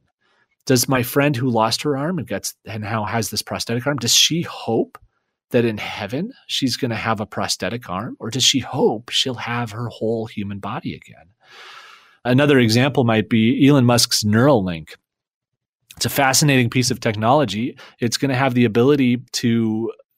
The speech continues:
put an end to paralysis. Somebody who's maybe had their spine severed halfway down their back, a neural link above and below the breakage could actually bridge that gap,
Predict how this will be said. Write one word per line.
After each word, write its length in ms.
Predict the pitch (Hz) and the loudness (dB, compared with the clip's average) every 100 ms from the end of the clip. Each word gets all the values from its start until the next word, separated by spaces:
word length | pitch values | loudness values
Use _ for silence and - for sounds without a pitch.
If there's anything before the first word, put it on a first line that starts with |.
| - | -6
put 160 | 139 | 0
an 120 | 131 117 | 0 2
end 360 | 147 127 104 | 0 -2 -6
to 500 | - 110 107 98 95 - - - _ _ | -4 -2 0 0 -4 -10 -20 -20 _ _
paralysis. 840 | - 107 135 170 92 - - - - - - _ | -2 0 2 0 -2 -4 -6 -6 -12 -20 -20 _
Somebody 300 | - 113 113 | -2 0 2
who's 480 | 113 107 101 - - - | 2 2 0 -2 -4 -10
maybe 220 | 113 110 | -6 -6
had 220 | 107 120 | -2 -2
their 100 | 110 | 0
spine 400 | 104 - 110 113 | -4 -2 -2 -2
severed 400 | 110 - 104 104 | -2 0 0 -2
halfway 320 | 104 110 - 104 | -2 -2 -2 -2
down 220 | 104 101 | -2 -2
their 140 | 92 | -6
back, 500 | 87 120 131 123 - - | -4 -2 -4 -6 -18 -14
a 100 | 101 | -8
neural 300 | 107 117 113 | -2 0 0
link 200 | 110 110 | -2 -4
above 280 | 101 113 113 | 0 0 0
and 80 | 104 | -2
below 260 | 104 113 | 2 2
the 100 | 110 | 2
breakage 540 | 92 117 151 104 101 - | 0 0 0 0 -2 -2
could 140 | 107 | -4
actually 260 | 113 - 104 | -2 -2 -2
bridge 440 | - 131 156 - | 2 2 2 0
that 260 | 110 95 - | -2 -4 -4
gap, 340 | 101 120 | -4 -4